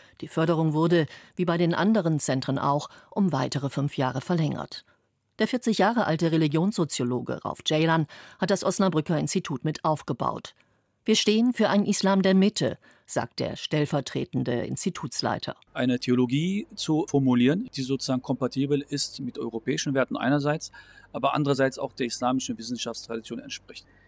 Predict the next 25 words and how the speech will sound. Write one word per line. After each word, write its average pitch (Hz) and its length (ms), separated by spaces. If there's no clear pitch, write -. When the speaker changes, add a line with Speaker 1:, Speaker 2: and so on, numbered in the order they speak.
Speaker 2:
Das 127 240
ist 151 180
das - 160
Ziel. 143 320
Das - 120
ist 120 140
im - 160
Grunde 127 180
genommen 143 140
auch 139 160
eine 123 260
Art 120 180
Suche. 123 420
Das 110 140
heißt, 123 260
wie 139 80
können 143 300
wir 139 160
hier 127 220
langfristig 131 800
ein 117 160
theologisches 131 480
Profil 135 480
entwickeln, 147 520
das 131 260